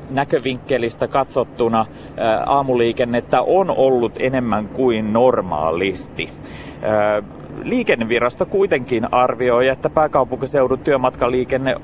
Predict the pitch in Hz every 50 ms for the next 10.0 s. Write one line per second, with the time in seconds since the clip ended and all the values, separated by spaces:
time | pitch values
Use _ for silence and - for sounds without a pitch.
0 | - - - - - - 139 147 143 147 139 147 131 127 127 120 - - - -
1 | 139 139 135 - - 139 123 123 131 135 139 135 - - 170 170 151 135 123 113
2 | - 123 117 110 107 113 107 - - 123 113 110 - - - 71 71 - 62 80
3 | 62 60 58 - - 139 135 127 123 113 - 139 131 131 123 - - 120 117 117
4 | 110 107 - - - - - - - - - - - - - - - 147 151 156
5 | - 156 127 123 113 104 117 117 104 - - 117 107 110 113 113 107 - - 127
6 | 127 135 147 151 - - 143 - - 120 117 - 117 120 117 120 117 113 110 -
7 | - - - - - - 139 139 139 - - - 127 127 147 170 - - 196 139
8 | 92 - - - - - - - - 117 113 113 110 101 110 156 175 202 214 202
9 | 190 190 151 123 127 110 110 104 101 98 - 107 95 101 95 92 - - - 95